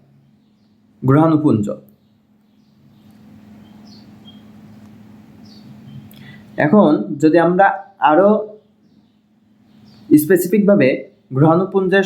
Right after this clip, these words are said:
সংজ্ঞাটা দেখি, সেটা হলো এক দশমিক ছয় কিলোমিটার থেকে আটশো কিলোমিটার ব্যাস সম্পন্ন গ্রহাণুগুলোকে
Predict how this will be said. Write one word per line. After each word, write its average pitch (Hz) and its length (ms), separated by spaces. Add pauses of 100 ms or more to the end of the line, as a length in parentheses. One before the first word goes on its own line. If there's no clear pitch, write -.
(120)
সংজ্ঞাটা 165 400
দেখি, 165 300 (1040)
সেটা 165 280
হলো 185 220 (640)
এক 139 240
দশমিক 196 420 (840)
ছয় 160 300
কিলোমিটার 202 480
থেকে 143 240 (1600)
আটশো 147 340 (100)
কিলোমিটার 190 460 (520)
ব্যাস 147 180 (120)
সম্পন্ন 180 420 (580)
গ্রহাণুগুলোকে 180 920